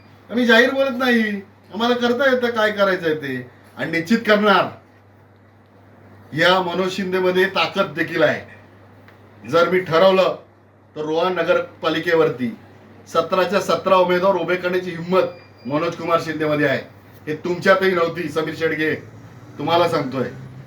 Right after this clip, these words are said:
मी स्वतः सांगतोय, मी स्वतः सतरा उमेदवार उभे करू शकतो, एवढी ताकद आहे. येणार आणि तुम्हाला कोर्टात खेचणार, हे तर निश्चित. समजलं? कारण मी जे काम करतोय हे समाज विघातक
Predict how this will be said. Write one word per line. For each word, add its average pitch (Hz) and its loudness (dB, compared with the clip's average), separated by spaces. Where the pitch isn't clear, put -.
मी 147 -2
स्वतः 180 2
सांगतोय, 185 0
मी 190 -4
स्वतः 180 0
सतरा 185 -2
उमेदवार 185 0
उभे 185 4
करू 180 -2
शकतो, 160 -4
एवढी 156 -2
ताकद 147 -2
आहे. 117 -8
येणार 147 0
आणि 135 -8
तुम्हाला 151 -2
कोर्टात 147 -2
खेचणार, 127 -6
हे 143 -4
तर 156 2
निश्चित. 143 -4
समजलं? 170 0
कारण 160 -4
मी 202 -2
जे 220 2
काम 185 0
करतोय 160 -2
हे 190 -8
समाज 202 -2
विघातक 196 -2